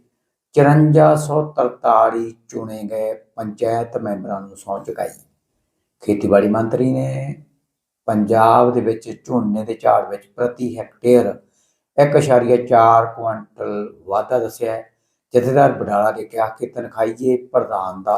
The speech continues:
ਅਸਤੀਫਾ ਮਨਜ਼ੂਰ ਨਾ ਕਰਕੇ ਸ਼੍ਰੀ ਅਕਾਲ ਤਖਤ ਸਾਹਿਬ ਨੂੰ ਚੁਣੌਤੀ ਦੇਣ ਬਰਾਬਰ ਹੈ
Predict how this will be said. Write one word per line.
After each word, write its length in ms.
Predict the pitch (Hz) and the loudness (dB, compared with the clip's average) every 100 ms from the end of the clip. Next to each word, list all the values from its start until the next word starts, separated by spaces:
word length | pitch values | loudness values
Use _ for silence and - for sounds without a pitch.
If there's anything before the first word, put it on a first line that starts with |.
| - 104 | -2 -8
ਅਸਤੀਫਾ 760 | - 107 - 98 98 104 - _ _ _ _ - | -12 -18 -2 2 2 0 -8 _ _ _ _ -4
ਮਨਜ਼ੂਰ 720 | 113 120 120 120 127 135 117 | 2 4 6 4 4 2 -2
ਨਾ 520 | 98 101 107 113 117 | -4 -2 -2 -2 -2
ਕਰਕੇ 380 | 104 101 - 120 | 0 -2 -4 -12
ਸ਼੍ਰੀ 320 | 113 - 135 - | -12 -14 -10 -6
ਅਕਾਲ 340 | 117 120 120 127 | -2 2 4 2
ਤਖਤ 240 | - 120 | -2 -4
ਸਾਹਿਬ 420 | - 101 101 101 104 | -6 -2 0 -2 -4
ਨੂੰ 280 | 95 92 - _ _ _ _ _ | -12 -18 -20 _ _ _ _ _
ਚੁਣੌਤੀ 720 | 127 127 127 - 143 139 - | -2 0 0 -2 -6 -6 -6
ਦੇਣ 320 | - 110 104 101 | -6 -6 -6 -6
ਬਰਾਬਰ 480 | - 110 - - | -4 -4 -4 -6
ਹੈ 140 | - | -10